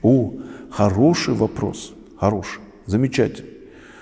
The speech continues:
Вот, я слышу его все годы, которые в церкви, э,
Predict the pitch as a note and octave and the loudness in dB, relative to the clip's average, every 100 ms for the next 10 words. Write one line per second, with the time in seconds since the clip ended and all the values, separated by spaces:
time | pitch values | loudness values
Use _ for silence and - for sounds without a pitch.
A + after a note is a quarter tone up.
0 | - - F#2+ F#2 - A#2+ C3 C3 C3 D3 | -14 -2 0 0 4 6 6 2 4 4
1 | C#3+ - G2+ G#2 F#2+ C3+ C3+ A2+ - - | 2 0 4 4 4 2 2 -2 -10 -12
2 | - B2 F#2+ C3+ A#2+ - F#2+ A2+ G#2 F#2 | 0 2 4 4 4 0 -2 0 0 -2
3 | - - C3 - A2 G2 - - - - | -4 -2 -2 -4 -8 -8 -14 -20 -20 -20
4 | - - G2 F#2 F#2 F#2 F2+ | -20 -4 0 2 2 0 -2